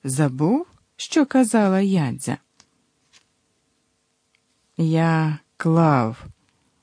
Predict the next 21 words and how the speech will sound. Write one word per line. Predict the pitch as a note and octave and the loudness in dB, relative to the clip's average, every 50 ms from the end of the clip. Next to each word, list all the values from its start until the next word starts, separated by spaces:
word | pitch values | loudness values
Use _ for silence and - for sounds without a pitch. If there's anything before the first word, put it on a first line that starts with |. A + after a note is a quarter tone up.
| _ - | _ -2
на | C#3 C3+ C3 B2+ | 0 2 2 2
ту | - - C#3 C3+ | 0 -2 -2 -2
Ядзю». | C3 B2+ C#3 C3+ B2+ A#2 G#2+ - - - - - - _ _ _ _ _ _ _ _ _ _ _ _ _ _ _ _ _ _ _ _ _ _ _ _ - | 0 2 2 0 0 0 -4 -6 -8 -8 -10 -10 -10 _ _ _ _ _ _ _ _ _ _ _ _ _ _ _ _ _ _ _ _ _ _ _ _ -2
Мужчинка | F#3 E3 E3 D3+ - - - F#3 F3+ F3+ F3+ E3+ - E3 D3+ D3 C#3 C3+ - _ _ _ _ _ _ _ _ _ - | 0 2 2 2 0 -2 0 2 2 2 2 0 0 -2 -2 -2 -2 -6 -10 _ _ _ _ _ _ _ _ _ -12
так | - A#2 G#2+ B2 - - | -8 -6 -6 -6 -6 -8
я | A#2 | -10
про | A2 - - B2 | -8 -8 -8 -8
себе | A#2+ - - B2 B2 A#2+ B2+ A#2+ | -8 -6 -6 -6 -4 -4 -4 -4
назвала | A#2 A#2 A#2 A#2 B2+ B2 B2+ B2+ A#2+ A#2+ A#2 A#2 - _ - - - - - - - _ _ | -2 -4 -4 -4 -4 -4 -2 -2 -2 -2 -4 -6 -8 _ -20 -20 -20 -20 -20 -20 -20 _ _
те | - C#3 B2 | -4 -4 -4
жалюгідне | A#2+ B2+ A#2+ A2+ A#2 A#2 B2 B2+ C3+ A#2+ A#2+ A#2+ A2+ G#2+ G#2 - | -2 -2 -4 -2 -2 -2 -2 -2 -2 -2 -2 -4 -6 -8 -8 -10
створіння, | - - - B2 B2 B2+ C3 D3+ E3 E3+ E3+ E3+ E3+ _ _ _ _ _ _ _ _ _ _ _ _ _ _ _ _ - | -12 -10 -8 -6 -4 -2 0 2 2 2 0 0 -4 _ _ _ _ _ _ _ _ _ _ _ _ _ _ _ _ -8
зробив | - D3+ D#3+ F3 F3 G3 A3 A3 A3 - - | -4 -2 -2 0 0 0 0 0 -2 -4 -4
непристойний | - F3 F3 F3+ E3 - D#3+ D#3 C#3+ C#3 - - - D#3+ F#3 G#3 G#3 G3+ F#3+ F3 D#3 | -2 0 2 2 0 0 -2 -2 -2 -2 -4 -6 -4 -2 0 2 2 2 2 2 2
жест | D3 C#3+ C#3+ D3+ D#3 - - - - _ _ | 2 0 0 0 -2 -6 -10 -18 -20 _ _
середнім | - - - - C#3+ C#3 C#3 C3 C3 C3 C#3 C#3+ D3 C#3+ | -18 -10 -4 -4 -2 0 0 -2 -2 0 0 -2 -2 -2
пальцем. | - - A#2 A2 A2+ A#2 - - F#2 C2+ - _ _ _ _ _ _ _ _ _ _ _ _ _ _ _ _ _ _ _ _ _ _ _ _ _ _ _ _ _ _ _ _ _ _ _ _ _ _ _ _ _ _ - | -4 -6 -6 -6 -6 -8 -8 -8 -8 -8 -8 _ _ _ _ _ _ _ _ _ _ _ _ _ _ _ _ _ _ _ _ _ _ _ _ _ _ _ _ _ _ _ _ _ _ _ _ _ _ _ _ _ _ -2
Вона | F#3 F#3+ G#3 G#3+ A3 A3+ | 2 4 6 6 6 6
мене | A3+ A3+ G#3+ G#3+ G#3+ G#3+ G3+ | 6 6 6 6 6 4 4
змалечку | F#3 F3+ F#3 F#3+ F#3+ F3+ F3 E3+ E3 D#3+ - - - - E3 E3 | 4 4 4 4 6 4 4 4 2 0 -2 -4 -6 -2 0 0
лякала | D#3 D#3 - - D#3+ D#3 D3+ D3 D3 D3 D3 | 0 0 0 0 2 2 2 2 2 0 -2